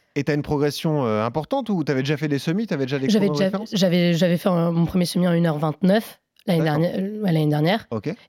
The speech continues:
Speaker 2: Et je l'avais fait en souffrant. J'avais détesté mon semi de l'année dernière.
Speaker 1: Ok.
Speaker 2: Et j'avais suivi un programme et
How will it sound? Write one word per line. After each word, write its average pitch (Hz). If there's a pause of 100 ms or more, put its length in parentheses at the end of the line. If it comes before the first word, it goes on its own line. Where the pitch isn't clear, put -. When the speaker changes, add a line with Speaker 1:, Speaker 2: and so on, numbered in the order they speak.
Speaker 2:
Et 165
je 147
l'avais 151
fait 254
en 214
souffrant. - (280)
J'avais 190
détesté 233
mon 202
semi 185
de 170
l'année 165
dernière. 160
Speaker 1:
Ok. 208
Speaker 2:
Et 175 (260)
j'avais 170
suivi 214
un 220
programme 196
et 175